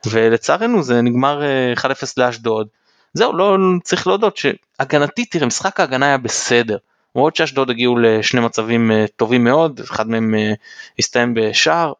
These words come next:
אה, אבל ככלל משחק ההגנה לא היה, אה, נורא.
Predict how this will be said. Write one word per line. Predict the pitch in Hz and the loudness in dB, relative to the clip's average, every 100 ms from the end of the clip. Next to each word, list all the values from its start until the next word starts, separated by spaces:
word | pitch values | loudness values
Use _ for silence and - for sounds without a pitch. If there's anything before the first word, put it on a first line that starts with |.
| _ - | _ -6
אה, | 117 110 110 110 - | 0 2 4 2 -2
אבל | - 135 - _ _ 139 | -2 -2 -4 _ _ -6
ככלל | 185 202 | -2 -2
משחק | 151 - 135 | -2 -4 -2
ההגנה | 127 110 113 117 110 | -2 -2 -2 -2 -4
לא | 110 123 | -2 0
היה, | 135 113 110 107 | 2 0 0 -2
אה, | 107 107 107 107 104 | -2 0 0 0 2
נורא. | 107 | 0